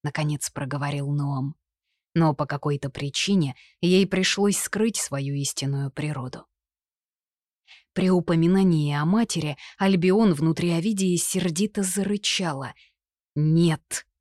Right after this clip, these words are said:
не говорите о ней!» Овидия встала и повернулась к камину. Она стояла, обнимая себя руками, спиной к своим собеседникам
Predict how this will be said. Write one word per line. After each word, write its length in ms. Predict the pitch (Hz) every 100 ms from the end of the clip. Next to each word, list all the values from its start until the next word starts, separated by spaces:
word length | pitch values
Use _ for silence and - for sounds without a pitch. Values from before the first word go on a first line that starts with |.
| _ -
не 240 | 185 185
говорите 600 | 185 175 185 196 180 156
о 80 | 143
ней!» 380 | 151 147 143 _ _ _ _ _ _ _ _ _ _ _ -
Овидия 460 | 185 190 165 170 156
встала 440 | - - 160 170
и 140 | 165
повернулась 680 | 160 160 160 156 151 147 -
к 80 | -
камину. 460 | 170 170 143 135 - _ _ - -
Она 220 | 196 214
стояла, 520 | - 170 208 247 170
обнимая 500 | 151 170 190 220 175
себя 320 | 151 - 170
руками, 500 | 175 180 - 226 156 - -
спиной 500 | - - 240 269 254
к 80 | -
своим 340 | - 156 156 156
собеседникам 880 | - 160 196 - 233 160 147 147